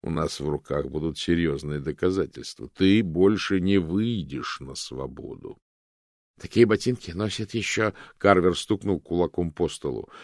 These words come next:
Мы допросим всех членов общины. Как долго они продержатся? Сколько пройдет времени, прежде чем кто-то поведает нам о разработанном вами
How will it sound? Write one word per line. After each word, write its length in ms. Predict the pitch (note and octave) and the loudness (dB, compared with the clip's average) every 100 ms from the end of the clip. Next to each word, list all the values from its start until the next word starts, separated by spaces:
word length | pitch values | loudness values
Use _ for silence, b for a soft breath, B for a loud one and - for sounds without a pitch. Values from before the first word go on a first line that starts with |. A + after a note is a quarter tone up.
| B | B
Мы 200 | - G#2 G#2 | 0 4 6
допросим 760 | G#2 F#2+ A2+ A#2+ - A2+ A2 | 6 6 10 10 10 8 6
всех 600 | - - A#2+ A2+ - - | 2 6 10 10 8 -6
членов 720 | - - G2+ G2+ F2 D2+ D#2 | -6 2 6 6 6 2 -2
общины. 680 | C#2+ - - - - - - - _ _ _ _ _ _ _ | -4 -4 -6 -6 -8 -10 -16 -20 _ _ _ _ _ _ _
Как 320 | - D#3+ D#3 | 2 2 4
долго 400 | C#3+ F#2 D2 C#2 - | 4 4 2 -4 -6
они 260 | D2 C#2 C2 | -6 -8 -8
продержатся? 1160 | - D#2 C#2+ C#2+ - - - _ - - - - _ _ _ _ B B B | -6 -6 -6 -8 -10 -16 -20 _ -12 -12 -14 -18 _ _ _ _ B B B
Сколько 380 | - A2 F#2+ G#2 | 6 6 8 8
пройдет 400 | A2+ G#2+ A2+ F#2 | 8 10 8 8
времени, 440 | B2+ B2 E2+ D#2 | 8 8 6 0
прежде 440 | D2+ F2+ E2+ D#2+ | -2 0 2 0
чем 260 | D#2 F#2 F2+ | 0 0 0
кто-то 360 | - G#2 F#2+ F2+ | 2 4 4 2
поведает 680 | - F#2 G2 G2+ E2 D#2+ | 4 4 8 6 6 2
нам 280 | E2+ F2+ E2+ | 2 0 2
о 60 | E2+ | 2
разработанном 1040 | F2 D#2+ F2 E2+ F#2+ - E2+ E2+ D#2+ D#2 | 2 2 2 2 2 2 -2 -2 -2 -4
вами 540 | D#2+ G2 G2 F2 C#2+ | 4 8 8 6 -2